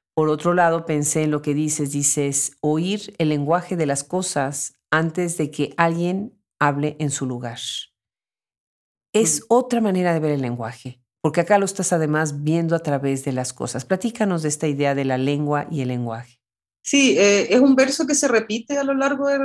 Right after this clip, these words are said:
Speaker 2: de Reclamar el derecho a decirlo todo. Desaparece una lengua, desaparece una lengua en un punto. Pensaría que la repetición, y esto es Gertrude Stein, no siempre dice lo mismo, sino que cada vez que enfatiza genera una diferencia.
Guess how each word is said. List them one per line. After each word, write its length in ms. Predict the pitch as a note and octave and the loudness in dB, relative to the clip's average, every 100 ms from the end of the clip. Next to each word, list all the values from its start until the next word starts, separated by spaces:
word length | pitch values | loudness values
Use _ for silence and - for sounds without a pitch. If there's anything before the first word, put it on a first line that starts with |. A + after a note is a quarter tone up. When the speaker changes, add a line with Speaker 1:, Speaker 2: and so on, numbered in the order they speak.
| C4+ - - | -4 -8 -8
Speaker 2:
de 260 | G3+ A3+ | -2 2
Reclamar 520 | A3+ A3+ A3+ G#3+ A3+ B3+ | 2 2 2 0 0 -2
el 120 | A#3 | -4
derecho 340 | A#3 A#3 - | -6 -6 -4
a 40 | A3+ | -4
decirlo 420 | - A3 A3+ A3+ | -4 -6 -4 0
todo. 320 | A3+ A#3 A#3 | 0 2 2
Desaparece 500 | G3 F#3+ - - G3+ | 0 0 -2 -2 -2
una 80 | F#3+ | 0
lengua, 560 | G3 G#3 G#3 G3+ F#3+ | 0 0 -2 -4 0
desaparece 480 | F#3 F#3+ F3 F#3 - | 0 -2 -4 -4 -4
una 100 | F#3 | -4
lengua 400 | F#3 F#3+ F#3+ F#3 | 0 -2 0 -4
en 60 | F#3 | -4
un 120 | F3 | -4
punto. 540 | - A#3+ B3 A#3+ C#4 - _ _ - | 4 4 6 2 2 -2 _ _ -2
Pensaría 500 | F#3+ - F#3+ G3+ G#3+ | -2 0 0 4 4
que 120 | G#3+ | 4
la 100 | F#3+ | 2
repetición, 960 | F#3 F3+ E3+ E3+ - - A#3 A3+ B3 A#3+ | 2 0 -2 -6 -4 0 2 2 0 -2
y 80 | F#3 | -4
esto 200 | G3 G#3 | -2 -4
es 80 | G#3+ | -2
Gertrude 320 | F#3 F#3+ F#3+ | -4 -2 -4
Stein, 520 | - G3+ G3+ G#3 A#3 _ _ - | -2 0 0 0 -4 _ _ -4
no 80 | G#3+ | 0
siempre 380 | B3+ B3 A#3+ A#3 | 4 4 6 4
dice 240 | A3+ B3 | 4 2
lo 120 | A#3 | 2
mismo, 600 | G#3+ A3 A#3 B3 B3+ D4 D4 | 2 2 0 0 0 0 -2
sino 320 | G3+ G3+ G#3+ | -4 -4 -4
que 140 | G#3 | 0
cada 260 | G#3+ A3 G#3+ | 2 4 4
vez 140 | A3+ - | 0 -2
que 100 | A3+ | -6
enfatiza 760 | A3 F#3+ - A3 - A3 A#3 - | -2 -4 -2 -6 -2 0 -2 -2
genera 240 | G3 G#3 | 0 0
una 140 | G3+ F#3 | 0 -2
diferencia. 760 | F#3 F3+ D#3+ C3+ - C3 | -2 0 2 2 -2 -6